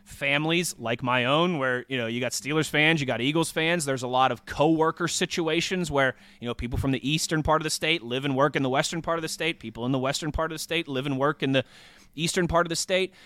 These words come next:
Um, there's a lot of crossover there, uh, amongst these fan bases and families and workplaces and friends. It's one that, that that Philly always gets up for. I mean, here in Pittsburgh as well, too, but, but certainly there at the Link. And then, yeah, when you just combine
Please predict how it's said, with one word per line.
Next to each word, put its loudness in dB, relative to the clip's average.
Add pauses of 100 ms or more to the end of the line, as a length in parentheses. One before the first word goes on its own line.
(180)
Um, 2
there's 2
a 2
lot 6
of -2
crossover 2
there, -8 (140)
uh, -4
amongst 0
these -2
fan 2
bases 0
and -8
families 2
and -4
workplaces 0
and -6
friends. 0 (460)
It's -2
one 6
that, 0
that -4 (360)
that -6
Philly 2
always 6
gets -6
up -8
for. 0
I 4
mean, 2
here 6
in 4
Pittsburgh 0
as -6
well, 2
too, -2
but, -8
but -8
certainly 0
there 4
at 2
the -2
Link. -4
And -2
then, -2 (340)
yeah, 0
when -8
you -2
just 0
combine 2